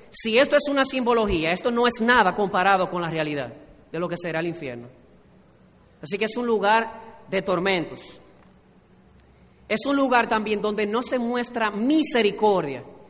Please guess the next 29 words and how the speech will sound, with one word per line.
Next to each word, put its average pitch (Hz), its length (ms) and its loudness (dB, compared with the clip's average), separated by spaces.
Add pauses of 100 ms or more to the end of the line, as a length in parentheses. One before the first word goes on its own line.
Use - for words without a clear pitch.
(160)
Ya 240 240 4
no 269 260 4
hay 262 120 6
lugar 226 360 4
a 202 60 2
la 180 80 0
misericordia. 160 800 -4 (460)
¿Qué 262 160 6
fue 269 180 2
lo 262 100 4
que 254 140 0
pidió 226 540 0
el 196 120 0
rico 185 400 0 (240)
cuando 185 240 0
estaba 196 280 0
en 214 80 -2
tormentos? 190 480 -2 (140)
"Padre 285 340 4
Abraham, 226 580 6 (380)
ten 269 760 2
misericordia 220 1080 6 (380)
de 185 180 2
mí". - 680 2 (100)
Es 214 120 -6
curioso, 240 760 2 (160)
este 208 280 2
hombre 277 260 4
tenía 226 680 2